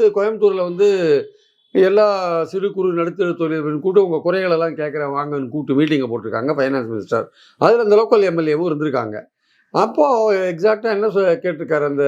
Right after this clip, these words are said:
அன்னபூர்ணா குரூப் ஆஃப் ஹோட்டல்ஸோட ஓனர் சீனிவாசன் என்ன சொல்லிருக்காருன்னா, "நீங்க வந்து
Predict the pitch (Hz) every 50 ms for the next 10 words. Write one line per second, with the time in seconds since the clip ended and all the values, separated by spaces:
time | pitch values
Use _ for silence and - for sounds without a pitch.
0 | 139 135 135 131 131 127 127 127 139 165 180 151 160 170 156 156 147 139 151 156
1 | 147 151 127 117 139 120 120 123 113 120 127 120 120 123 139 156 156 143 123 -
2 | - 175 185 180 165 151 147 143 123 113 - _ _ _ _ _ _ - 143 175
3 | 202 185 170 156 135 139 - 135 113 113 160 190 - - - _ _ _ _ _
4 | _ _ _ _ _ _ 143 160 226 277 302 277 254 233 214 196 196 196 214 226
5 | 269